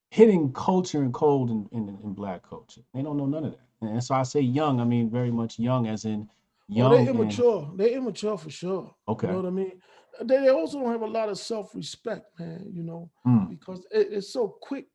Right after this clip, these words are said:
Speaker 2: to, easy to disrespect people, man. And,
Speaker 1: Right.
Speaker 2: and, you know, like, somebody like me, like, I, I'm giving you the Disney version of my past. You dig what I'm saying? And, and when you meet me, I'm gonna be as polite as can be.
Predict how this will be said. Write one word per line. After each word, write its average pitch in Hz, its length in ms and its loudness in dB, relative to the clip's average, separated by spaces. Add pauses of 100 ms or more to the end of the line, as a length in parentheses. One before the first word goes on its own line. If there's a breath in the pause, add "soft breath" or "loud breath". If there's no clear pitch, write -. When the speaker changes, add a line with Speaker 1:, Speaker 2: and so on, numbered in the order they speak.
(160)
Speaker 2:
to, 185 280 -12
easy 220 340 -10
to 185 80 -10
disrespect 175 800 -10
people, 170 320 -12
man. 190 260 -14 (460 soft breath)
And, 208 80 -2
Speaker 1:
Right. 214 140 -2
Speaker 2:
and, 226 160 -2
you 330 120 -2
know, 269 140 2
like, 233 280 -2 (300)
somebody 302 420 0
like 262 180 -2
me, 277 200 -4
like, 233 220 -6 (140)
I, 233 120 -8 (120)
I'm 285 160 -6
giving 220 300 -6
you 226 120 -4
the 190 100 -4
Disney 233 460 -6
version 170 680 -6
of 170 100 -10
my 170 160 -10
past. - 540 -14 (160)
You 170 120 -14
dig 190 220 -2
what 190 100 -2
I'm 190 100 -8
saying? 208 360 -8 (480 loud breath)
And, 202 100 -6 (160)
and 190 160 -6
when 196 120 0
you 262 120 -2
meet 240 260 -4
me, 247 200 -8
I'm 262 160 -8
gonna 196 100 -8
be 180 220 -8
as 170 140 -8
polite 196 440 -4
as 196 100 -6
can 185 220 -6
be. 190 300 -8